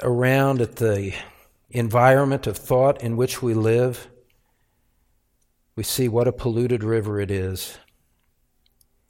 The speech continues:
And each one of us, to one degree or another, have drunk from those putrid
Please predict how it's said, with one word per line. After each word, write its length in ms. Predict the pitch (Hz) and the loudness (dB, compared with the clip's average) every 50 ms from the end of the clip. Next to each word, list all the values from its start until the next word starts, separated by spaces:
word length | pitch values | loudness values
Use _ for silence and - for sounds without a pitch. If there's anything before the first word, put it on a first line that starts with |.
| _ _ _ _ | _ _ _ _
And 120 | - 104 101 | -6 -2 0
each 240 | 120 123 - - | 0 0 -2 -2
one 200 | - 139 135 135 | -2 0 2 2
of 100 | 139 127 | 2 2
us, 220 | 127 127 117 - - | 2 0 0 -2 -4
to 120 | - 127 | -4 -4
one 280 | 113 110 117 123 131 123 | -2 -2 -2 -2 0 -2
degree 320 | 127 107 117 123 127 123 | -2 -2 0 0 2 2
or 100 | 123 120 | 0 0
another, 380 | 117 117 120 120 117 110 104 104 | 0 0 0 0 0 0 -2 -4
have 240 | 90 107 101 92 95 | -6 -6 -8 -8 -6
drunk 340 | - 110 120 127 131 113 | -2 0 0 0 0 -2
from 540 | - - - - 135 120 123 123 123 127 120 | -6 -12 -6 -4 -2 -2 0 -2 -2 -4 -4
those 540 | 113 117 110 113 117 117 117 113 - - - _ _ _ _ _ _ _ _ _ _ _ _ _ _ _ _ _ _ _ _ _ _ _ _ _ _ _ _ _ _ _ _ _ _ _ _ _ _ | -4 -2 -2 -2 -2 -2 -4 -6 -6 -10 -12 _ _ _ _ _ _ _ _ _ _ _ _ _ _ _ _ _ _ _ _ _ _ _ _ _ _ _ _ _ _ _ _ _ _ _ _ _ _
putrid 640 | - - 135 135 135 - - - 135 123 113 107 | -8 -4 -2 -2 -2 -4 -2 -2 -2 -2 -2 -6